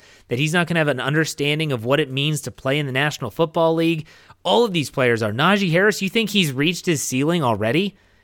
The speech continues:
No. Pat Freiermuth, get outta here. Even Deontay Johnson, think about year one to year three for him. Totally different player. Totally different player. This nucleus, this young nucleus,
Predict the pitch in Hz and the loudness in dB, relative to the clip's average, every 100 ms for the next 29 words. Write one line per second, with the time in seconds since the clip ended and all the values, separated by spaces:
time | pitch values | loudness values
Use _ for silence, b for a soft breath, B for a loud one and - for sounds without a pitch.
0 | b - 233 - 254 135 98 - - 220 | b -4 0 2 4 4 0 -8 -2 0
1 | 226 220 233 254 254 - 269 202 220 233 | 0 -2 -2 -4 -4 0 0 4 4 4
2 | 156 127 104 87 b b b - 254 254 | 2 0 -2 -6 b b b -2 0 0
3 | 220 226 226 220 175 160 170 175 104 117 | 0 0 2 2 2 2 0 -2 -4 -4
4 | 190 202 180 185 175 175 165 156 156 - | -2 0 0 0 0 0 -2 0 -2 0
5 | 147 139 110 110 110 80 - - 143 139 | 0 0 -4 -4 -6 -10 -16 -6 0 2
6 | 127 120 110 101 92 87 76 - _ _ | 2 2 0 -4 -10 -14 -16 -20 _ _
7 | _ _ _ - 160 175 170 151 143 139 | _ _ _ 0 4 4 4 4 2 0
8 | 120 127 117 113 104 B B B 123 135 | -4 0 4 2 0 B B B -2 6
9 | 214 208 156 170 160 139 110 92 - - | 8 6 0 0 0 0 0 -2 -8 -14
10 | - _ 117 110 120 151 175 160 156 - | -18 _ -8 -2 0 2 0 0 -2 -2
11 | 113 90 - - | -6 -6 -10 -12